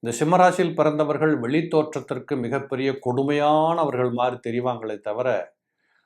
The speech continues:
அவங்க கிட்ட உள்ளன்போடு நீங்க பழகி பார்த்தீங்கன்னா, குழந்தையை விட இன்னும் மோசமான குழந்தையா இருப்பாங்க. ஆக, அப்படிப்பட்ட சிம்ம ராசிக்காரங்களுக்கு பெரும்பாலும் பார்த்தீங்கன்னா, என்ன பிடிக்கும் அப்படின்னு கேட்டீங்கன்னா,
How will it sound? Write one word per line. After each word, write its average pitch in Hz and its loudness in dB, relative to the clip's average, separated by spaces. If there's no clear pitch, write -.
அவங்க 143 4
கிட்ட 165 2
உள்ளன்போடு 180 4
நீங்க 156 2
பழகி 139 2
பார்த்தீங்கன்னா, 127 0
குழந்தையை 185 4
விட 202 6
இன்னும் 175 2
மோசமான 143 -2
குழந்தையா 120 -2
இருப்பாங்க. 98 -8
ஆக, 151 6
அப்படிப்பட்ட 165 4
சிம்ம 175 2
ராசிக்காரங்களுக்கு 156 4
பெரும்பாலும் 160 4
பார்த்தீங்கன்னா, 139 0
என்ன 143 -2
பிடிக்கும் 156 -4
அப்படின்னு 123 -4
கேட்டீங்கன்னா, 117 -6